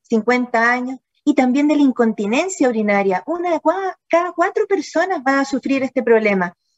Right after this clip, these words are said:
Pero lo bonito de esto es que tienen solución, tienen soluciones médicas, psicológicas, quirúrgicas, protésicas, y yo creo que tenemos que ser capaces de ir transparentando estas cifras,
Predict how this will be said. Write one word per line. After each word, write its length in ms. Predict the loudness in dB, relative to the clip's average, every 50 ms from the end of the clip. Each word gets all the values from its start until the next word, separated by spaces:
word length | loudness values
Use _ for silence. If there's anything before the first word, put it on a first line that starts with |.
| _ _
Pero 200 | 0 2 2 4
lo 100 | 4 4
bonito 480 | 4 4 2 2 0 -2 0 2 2 2
de 220 | 4 2 2 2
esto 340 | 0 0 2 2 4 4 2 0
es 160 | -2 -4 -4 -4
que 120 | -6 -6
tienen 380 | -2 -2 -2 -2 -2 -4 -6 -8 -8
solución, 720 | -4 -2 0 0 0 -2 -2 0 2 2 2 2 2 -2
tienen 300 | -4 -4 -4 -2 -2 -2
soluciones 580 | -2 -2 -2 -2 -4 -2 -2 -2 0 0 0 0
médicas, 680 | 0 0 2 2 0 0 -2 -4 -4 -2 -2 -2 -2 -4
psicológicas, 800 | -8 -12 -8 -2 2 4 4 4 4 2 -2 -4 -2 0 0 -2 -2
quirúrgicas, 640 | -6 -4 -4 -2 -4 -4 -6 -6 -4 -2 -2 -2 0 0
protésicas, 640 | 0 2 4 2 2 2 0 -10 -6 -4 -4 -4 -4 _ _ _ _ _ _ _ 2
y 160 | 2 4 6
yo 160 | 6 4 4
creo 260 | 4 4 4 4 2 2 2
que 260 | 2 2 2 2 2
tenemos 380 | 2 0 0 0 0 -2 -2 -2
que 120 | -2 -4 -2
ser 260 | -2 -2 -2 -2 -2
capaces 480 | -2 -2 0 0 -2 -2 -4 -6 -2
de 100 | 0 0
ir 120 | 0 0 0
transparentando 960 | 0 0 0 0 0 2 2 2 2 0 -6 -6 -2 -2 0 0 0 -2 -4
estas 320 | -2 0 -2 -2 -2 -2 -2
cifras, 380 | -2 -2 0 0 0 0 -2